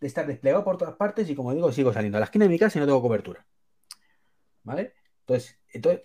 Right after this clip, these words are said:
esta-, ¿de qué estamos hablando? ¿De que en dos mil veinticinco, dos mil veintiséis será algo medianamente cotidiano y se podrá utilizar para ser, para, para utilizar igual que te utiliza el cuatro G? Porque, insisto,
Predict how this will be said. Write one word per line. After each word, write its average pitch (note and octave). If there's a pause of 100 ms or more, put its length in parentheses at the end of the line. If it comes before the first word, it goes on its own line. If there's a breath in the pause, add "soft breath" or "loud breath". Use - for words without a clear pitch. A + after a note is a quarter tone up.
(120)
esta-, C3
¿de C3+
qué E3+
estamos A3
hablando? C#3
¿De A#2+
que B2+
en B2
dos B2+
mil G#3
veinticinco, G#3+
dos G3+
mil G3+
veintiséis G3+
será D#3+
algo G#3
medianamente G3+
cotidiano G3 (160)
y F3
se D#3+
podrá E3
utilizar F#3+ (220)
para E3
ser, E3
para, C3+ (240)
para A2 (180)
utilizar A#2+
igual D3
que C4+
te A3
utiliza D3
el C3
cuatro C3
G? B3+
Porque, A2
insisto, B2